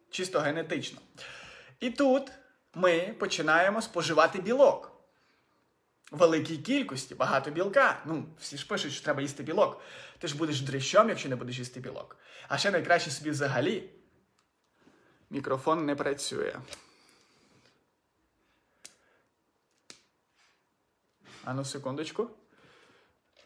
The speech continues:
<laughs> Окей. Добре, я сподіваюсь, так мене буде чути.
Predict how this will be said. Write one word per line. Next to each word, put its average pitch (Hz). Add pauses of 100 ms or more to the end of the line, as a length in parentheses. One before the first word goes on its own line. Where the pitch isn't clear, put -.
(2750)
<laughs> - (2250)
Окей. 135 (1400)
Добре, 156
я 175
сподіваюсь, 180
так 170
мене 160
буде 147
чути. 147